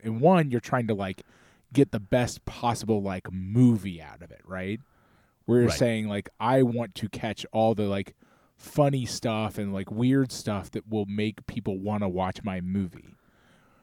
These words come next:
Speaker 1: And then there's leaving the camera run and then editing for the purposes of, like,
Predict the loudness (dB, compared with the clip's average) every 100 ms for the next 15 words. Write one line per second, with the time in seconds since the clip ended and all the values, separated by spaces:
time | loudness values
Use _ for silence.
0 | _ -4 4 4 4 2 4 4 6 4
1 | 4 2 0 -2 2 2 4 2 0 -4
2 | -4 -2 -2 -2 -4 -2 -2 -2 -2 0
3 | -2 0 -2 -2 -4 -2 -2 -2 -4 -6
4 | -8